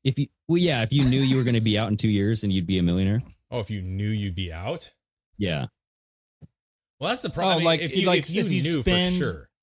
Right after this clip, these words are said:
Speaker 3: would I spend two years in prison knowing that I would
Speaker 2: You get
Speaker 3: win a
Speaker 2: two million.
Speaker 3: lawsuit later?
Speaker 2: That you can get two million dollars
Speaker 1: Yeah.
Speaker 2: later, for example. Two years for two mil. No, I would not.
Speaker 3: Million dollars a year.
Speaker 2: I wouldn't do it.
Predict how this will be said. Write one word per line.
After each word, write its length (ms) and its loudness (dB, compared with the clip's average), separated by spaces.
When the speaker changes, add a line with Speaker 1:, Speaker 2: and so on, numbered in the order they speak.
Speaker 3:
would 300 -4
I 160 0
spend 500 -6
two 140 -4
years 320 -4
in 120 -6
prison 400 -4
knowing 360 -4
that 140 -8
I 160 -10
would 340 -14
Speaker 2:
You 120 -4
get 140 -6
Speaker 3:
win 120 0
a 40 4
Speaker 2:
two 60 0
million. 160 -2
Speaker 3:
lawsuit 460 -6
later? 420 -12
Speaker 2:
That 80 -6
you 100 -4
can 100 -4
get 180 -6
two 140 -8
million 260 0
dollars 260 -10
Speaker 1:
Yeah. 80 -18
Speaker 2:
later, 220 -20
for 80 -18
example. 420 -20
Two 120 -4
years 240 -4
for 100 -12
two 200 -8
mil. 280 -12
No, 280 -4
I 100 -4
would 120 -4
not. 80 -4
Speaker 3:
Million 20 -4
dollars 300 -10
a 40 -12
year. 420 -14
Speaker 2:
I 40 -10
wouldn't 180 -6
do 60 -6
it. 100 -16